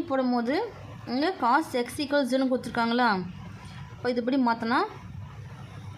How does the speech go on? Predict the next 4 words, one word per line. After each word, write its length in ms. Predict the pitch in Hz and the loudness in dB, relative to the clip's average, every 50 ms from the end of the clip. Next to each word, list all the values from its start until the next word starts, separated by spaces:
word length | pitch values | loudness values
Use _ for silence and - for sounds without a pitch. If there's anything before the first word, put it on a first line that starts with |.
| - - - - - - - - - - - - - - - - | -14 -16 -16 -14 -14 -14 -14 -14 -14 -14 -14 -14 -14 -14 -6 -2
cos 360 | 220 214 220 247 302 381 370 - - - - - - - - - 196 208 214 240 | 2 4 4 4 4 2 0 -4 -10 -14 -14 -14 -14 -14 -10 -6 -4 -2 -2 -2
x 240 | 262 269 - - - 269 247 | -2 -4 -6 -6 -4 -2 -2
equal 300 | 233 233 - 240 247 247 208 196 190 | -2 -2 -2 0 0 0 0 0 0
zero 380 | 202 208 220 214 202 202 208 | 0 2 2 4 4 4 4